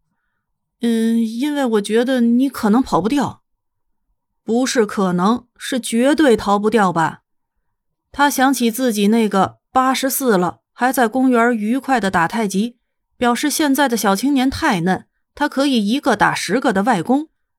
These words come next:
想起了年轻时候敢和人玩胸口碎大石的老舅，想起了特种兵退伍的大伯，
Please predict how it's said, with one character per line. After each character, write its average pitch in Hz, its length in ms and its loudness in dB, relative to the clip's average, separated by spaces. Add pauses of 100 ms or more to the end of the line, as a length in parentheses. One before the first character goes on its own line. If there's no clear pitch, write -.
(500)
想 269 300 2
起 269 120 0
了 233 100 4
年 233 220 4
轻 302 200 -2
时 202 180 -2
候 196 320 -4 (200)
敢 220 200 0
和 269 180 0
人 294 160 0
玩 269 140 2
胸 311 240 -4
口 185 160 -2
碎 254 220 -4
大 254 140 -2
石 208 160 -6
的 285 120 0
老 190 160 -4
舅， 269 320 -4 (640)
想 262 280 0
起 233 140 0
了 208 100 2
特 208 240 0
种 190 180 0
兵 240 180 2
退 247 220 -2
伍 156 140 -4
的 175 100 -2
大 208 200 -2
伯， 175 320 -4